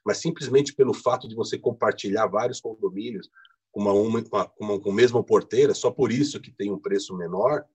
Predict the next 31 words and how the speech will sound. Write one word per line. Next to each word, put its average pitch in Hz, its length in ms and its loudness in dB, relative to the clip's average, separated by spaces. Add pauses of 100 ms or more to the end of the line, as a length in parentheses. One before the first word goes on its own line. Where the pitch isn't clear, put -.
(260)
não 95 100 -8
tem 110 160 -2
nenhum 113 220 4
outro 131 220 6
milagre 107 640 2
que - 120 -20
tem 101 140 -4
preço 101 400 -6
menor, 95 420 -4
não, 110 200 -4
é - 40 -4
simplesmente 117 520 -14
porque - 160 -4
você 104 40 -4
compartilha - 640 -2
um 98 160 -8
mesmo 104 200 2
porteiro 107 520 0 (340)
com - 120 -4
mais 104 260 4
outros 107 220 0
condomínios, 107 760 0 (320)
mas 98 200 2
o 120 60 -14
principal, 143 960 2 (120)
é, 101 160 -6
a 92 100 -12
barreira 104 580 0
que - 140 -6
a 95 60 -2
gente 98 600 -8